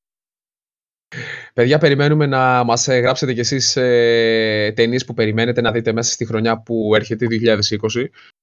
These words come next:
Εμείς, ε, είπαμε αυτούς που περιμένουμε εμείς, κατά βάση, και όχι αυτούς που θέλουμε να δείτε. Οπότε, ε, αν ξεχνάμε κάποια, συγχωρήστε μας, είναι πάρα πολλές. Οπότε, περιμένουμε τα σχόλιά σας, θετικά ή αρνητικά, εννοείται.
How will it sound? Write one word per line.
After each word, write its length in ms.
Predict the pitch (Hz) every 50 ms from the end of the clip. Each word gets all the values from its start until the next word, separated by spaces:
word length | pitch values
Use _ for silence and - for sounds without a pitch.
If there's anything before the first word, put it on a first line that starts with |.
| _ _ _
Εμείς, 480 | - 110 117 123 135 143 151 151 - -
ε, 180 | 156 147 143 139
είπαμε 260 | 143 143 156 147 147
αυτούς 200 | 135 - - 143
που 20 |
περιμένουμε 380 | - 156 139 143 151 156 147 131
εμείς, 400 | 127 127 135 131 139 147 - -
κατά 220 | - 117 110 110
βάση, 240 | 110 120 123 - 139
και 60 | -
όχι 80 | 147 147
αυτούς 220 | 143 - 135 -
που 100 | - 135
θέλουμε 360 | - - 127 123 123 120 123
να 140 | 117 120 120
δείτε. 420 | 113 117 123 120 117 - 151 175 _ _ _ _ _ _ _ _ _ -
Οπότε, 600 | - 127 117 - 143 151 156 156 - 175 165 165
ε, 400 | 156 147 143 139 139 135 135 135
αν 160 | 135 151 165
ξεχνάμε 380 | 151 - 156 156 160 156 151 139
κάποια, 640 | - 147 156 160 151 - 175 156 151 147 143 135
συγχωρήστε 440 | 127 - 147 135 143 135 143 147 160
μας, 120 | 135 135 131
είναι 120 | 151 143
πάρα 200 | - 127 123 113
πολλές. 360 | 101 101 98 113 143 160 -
Οπότε, 640 | 151 147 190 202 196 214 208 208 202 196 190 185 180 180
περιμένουμε 340 | - 165 170 180 190 196 180
τα 80 | 175
σχόλιά 320 | 151 - 180 175 165 170 170
σας, 240 | - 92 - - -
θετικά 420 | - - 151 - 131 - - 175 190
ή 40 |
αρνητικά, 360 | 185 165 151 135 135 - 160 139
εννοείται. 360 | 120 120 127 131 - 92